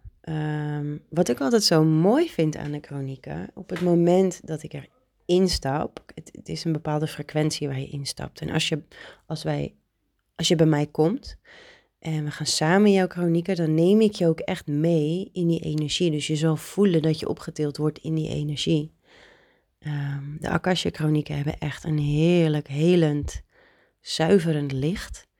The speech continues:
Dat heet het Akasha-licht. En, ehm, daar ga ik je dan ook in zetten, weet je. Dat ga je ervaren. En ja, ik word er gewoon heel blij van.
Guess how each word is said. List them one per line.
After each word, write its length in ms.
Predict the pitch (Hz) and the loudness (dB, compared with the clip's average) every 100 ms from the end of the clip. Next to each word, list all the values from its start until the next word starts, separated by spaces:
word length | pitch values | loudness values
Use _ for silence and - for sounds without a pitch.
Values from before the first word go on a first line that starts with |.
| _ _ _ _ | _ _ _ _
Dat 140 | 156 | -10
heet 180 | 151 151 | -4 -4
het 180 | 156 - | -6 -8
Akasha-licht. 1080 | 143 - 156 - 170 151 151 190 - - _ _ _ _ _ _ _ | -10 -2 -2 0 2 4 2 0 -4 -12 _ _ _ _ _ _ _
En, 800 | 156 147 143 147 147 147 - - - | -6 -4 -2 -2 -2 -4 -6 -8 -10
ehm, 480 | 156 143 143 143 143 _ | -8 -6 -6 -8 -12 _
daar 120 | - 160 | -4 0
ga 140 | 196 | 0
ik 100 | 196 | 0
je 100 | - | -2
dan 180 | 156 156 | -2 2
ook 200 | 170 160 - | 0 -2 -4
in 220 | 165 156 | -2 0
zetten, 300 | 151 131 139 | -2 -6 -8
weet 180 | 135 147 | -10 -10
je. 80 | |
Dat 80 | 156 | -10
ga 180 | - 180 | -2 2
je 140 | 180 | 4
ervaren. 800 | - 147 - 156 156 156 135 131 - _ _ _ _ _ _ _ _ _ _ | 2 -4 -4 -2 -2 -2 -6 -12 -16 _ _ _ _ _ _ _ _ _ _
En 560 | 160 151 147 143 147 147 _ _ _ _ | -10 -8 -8 -10 -12 -14 _ _ _ _
ja, 180 | _ - | _ -12
ik 100 | - | -4
word 120 | 170 | 0
er 60 | 175 | 2
gewoon 220 | - 170 | 4 4
heel 140 | 160 156 | 4 4
blij 320 | 147 156 190 | 2 2 2
van. 400 | - 151 143 | 2 -4 -4